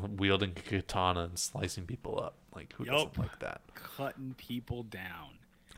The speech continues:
Speaker 2: And I liked it too. Interestingly, I think he was originally gonna make it a single movie,
Speaker 1: Mm.
Speaker 2: but then they're like, "Why don't you just make two? 'Cause it's kinda long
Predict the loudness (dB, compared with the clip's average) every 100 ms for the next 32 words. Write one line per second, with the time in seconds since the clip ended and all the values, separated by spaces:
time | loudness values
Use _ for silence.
0 | 0 6 6 8 6 4 0 -4 0 2
1 | 4 2 0 2 2 2 0 -2 -2 -2
2 | -2 -2 -4 -8 -10 -2 2 2 2 2
3 | 2 0 -2 -4 -6 -6 -4 -2 0 0
4 | -2 -4 2 6 6 4 -4 -6 -10 -4
5 | -2 0 -2 -2 -2 -2 -2 -4 -6 -6
6 | -8 -10 -10 -8 -8 -8 -8 -8 -10 -8
7 | -6 -6 -8 -6 0